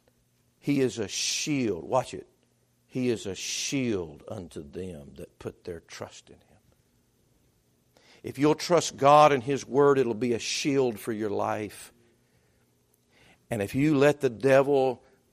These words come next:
bring doubts in your heart about his word, or if you walk away from the precepts of the Bible, you have no shield.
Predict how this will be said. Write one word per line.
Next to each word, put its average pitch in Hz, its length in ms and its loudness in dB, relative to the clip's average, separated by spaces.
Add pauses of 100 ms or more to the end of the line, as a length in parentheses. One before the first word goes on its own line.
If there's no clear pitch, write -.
(220)
bring 120 480 -4
doubts 127 600 4
in 135 180 -6
your 127 180 -2
heart 131 560 4
about 113 400 2
his 135 360 -4
word, 131 420 0
or 117 220 -4
if 113 140 -14
you 147 120 -6
walk 147 380 0
away 160 540 -2
from 156 260 -10
the 147 60 -8
precepts - 680 -8
of 135 120 -12
the 123 80 -10
Bible, 107 600 -6 (340)
you 135 260 -6
have 139 360 -10
no 135 280 -10
shield. 185 920 -8